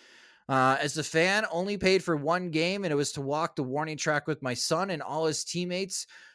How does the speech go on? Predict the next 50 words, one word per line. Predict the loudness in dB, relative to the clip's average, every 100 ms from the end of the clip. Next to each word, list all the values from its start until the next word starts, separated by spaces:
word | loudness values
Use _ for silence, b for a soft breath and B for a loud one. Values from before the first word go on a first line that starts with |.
| B
on | -4
the | -4 0
Oak | 2 2
Park | 0 0 0 0
Youth | -2 0
Baseball | 0 0 0 -2
and | -2
Softball | -2 -4 -4 -2 0
Night," | 2 0
which | 0 -2
is | -2
awesome. | -2 -2 0 0 0 -4
If | -2
you | 0 0 0
never | 2 4
had | 6 6 6
an | 4
opportunity | 2 2 -2 -2 -2
to | -2
walk | 0 0 0
on | -4
the |
field | -4 -2 0 0 -2 -10
for | -2 0 0
any | 0 -2
type | 0 -2 -2
of | -4
event, | -4 -2 -4 -8 _ _ _ _
uh, | -4 -2 -2 -2
I | 2 2
highly | 4 4 4
recommend | 4 4 2 0 0
doing | 2 2 0
it | -2
before | -6 -4 0 2 0
a | -2 -4
White | -6 -6 -4
Sox | -4 -4 -4
game. | -4 -2
They |
even | 0 0
have | 2 2
a | 0
dog | 0 0 0
parade | -2 -4 -4 -4
if | -4
they | -4
ever | -4 -6
bring | -6 -6
back, | -4 -4 -4